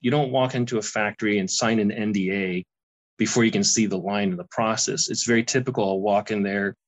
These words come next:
shake the hand of the, of the boss, wherever it is, and he opens up a door after I gown up or something, and I'm just there, I'm looking at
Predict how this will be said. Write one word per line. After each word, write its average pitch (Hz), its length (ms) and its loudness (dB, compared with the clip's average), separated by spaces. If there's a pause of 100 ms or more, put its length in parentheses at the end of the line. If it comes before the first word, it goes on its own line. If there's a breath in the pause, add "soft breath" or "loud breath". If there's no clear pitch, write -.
(380)
shake - 260 0
the 110 80 0
hand 107 300 0
of 101 80 0
the, 101 340 0
of 104 80 -6
the 98 80 -4
boss, 95 380 0
wherever 104 260 0
it 107 80 2
is, 104 120 0
and 120 360 2
he 120 220 0
opens 120 320 2
up 131 100 -2
a 123 80 0
door 117 340 0
after 107 220 0
I 101 80 0
gown 104 340 -4
up 113 140 -4
or - 40 -4
something, 110 320 0
and 101 80 0
I'm 104 120 0
just 123 220 0
there, 139 140 0
I'm 117 120 2
looking 135 420 0
at 104 160 -2